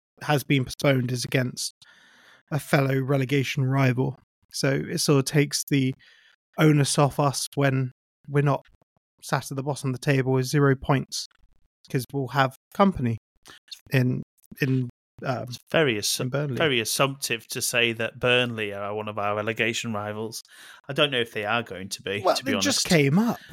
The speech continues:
Speaker 2: I know
Speaker 1: didn't
Speaker 2: they
Speaker 1: they?
Speaker 2: currently are, but yeah, I know, but <sighs> they, they, they've recruited well. Um, they've got a good philosophy on the football pitch. I, I, I,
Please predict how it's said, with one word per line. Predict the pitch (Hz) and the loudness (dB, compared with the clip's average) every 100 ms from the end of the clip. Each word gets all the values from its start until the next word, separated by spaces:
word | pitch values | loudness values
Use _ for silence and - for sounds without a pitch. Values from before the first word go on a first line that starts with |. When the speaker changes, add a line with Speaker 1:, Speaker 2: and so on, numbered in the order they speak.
| - | -10
Speaker 2:
I | - | -4
know | 135 127 | 0 0
Speaker 1:
didn't | |
Speaker 2:
they | 113 | 0
Speaker 1:
they? | 107 | -2
Speaker 2:
currently | 120 113 98 98 | -4 -4 -8 -8
are, | 98 107 | -6 -4
but | 113 107 _ _ _ _ _ - _ _ - - - - - - - - - - - | -2 -4 _ _ _ _ _ -20 _ _ -20 -16 -16 -16 -18 -20 -20 -18 -18 -18 -4
yeah, | 277 262 262 233 | 0 2 0 -2
I | 214 | 0
know, | 240 240 240 220 | 2 6 6 6
but | - 202 180 170 139 - - - | 4 6 6 4 -2 -2 -2 -6
<sighs> | - - _ | -12 -16 _
they, | 160 160 | 4 4
they, | 151 160 156 | 4 0 2
they've | 165 147 | 2 2
recruited | 147 - 180 170 - 127 127 | 0 4 6 6 2 -2 2
well. | 117 120 120 - - - | 4 4 0 -4 -8 0
Um, | 120 113 113 113 107 110 _ _ | 2 4 2 0 -4 -10 _ _
they've | - 120 | -6 -4
got | 117 120 | 0 0
a | 127 | 0
good | - 151 123 | 4 4 2
philosophy | - 127 117 - - - - 113 113 110 | -2 -2 -2 -2 -4 -6 -6 -2 0 0
on | 110 | -2
the | |
football | - - - 104 101 | -6 -6 -2 -4 -2
pitch. | 104 95 - - - - - - _ | -6 -4 -6 -8 -10 -20 -20 -20 _
I, | 123 131 - | 0 0 0
I, | 120 135 127 | 0 0 0
I, | - | -4